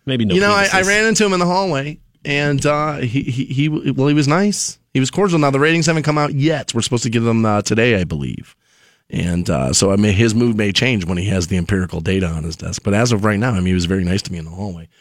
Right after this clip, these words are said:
Speaker 2: But maybe that's what he's doing right before he walks us
Speaker 1: Right,
Speaker 2: out.
Speaker 1: right, right. Yeah, softening the blow before he fires us. It's possible.
Speaker 2: <sighs> Dude, it's so cold outside.
Speaker 1: It's possible.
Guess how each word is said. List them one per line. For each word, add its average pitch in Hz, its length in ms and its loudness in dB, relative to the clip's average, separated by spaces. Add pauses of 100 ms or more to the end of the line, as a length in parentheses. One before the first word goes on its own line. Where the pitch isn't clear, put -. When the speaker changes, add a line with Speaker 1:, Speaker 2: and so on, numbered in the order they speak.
(100)
Speaker 2:
But 156 100 6
maybe 170 200 4
that's 151 180 2
what 147 80 2
he's 123 80 0
doing 120 200 0
right 110 140 0
before - 200 -4
he 101 60 0
walks 92 240 -2
us 87 80 -2
Speaker 1:
Right, 95 200 2
Speaker 2:
out. 120 80 -4 (160)
Speaker 1:
right, 101 340 -2
right. 104 320 -2
Yeah, 107 160 0
softening 120 420 0
the 110 60 0
blow 113 240 0
before 110 220 0
he 107 80 0
fires 110 340 -4
us. 117 320 -4
It's - 100 -20
possible. 104 480 -6
Speaker 2:
<sighs> - 80 -20
Dude, - 140 -20
it's - 140 -12
so - 260 -12
cold - 400 -20
outside. - 180 -20
Speaker 1:
It's - 80 -6
possible. 113 440 -8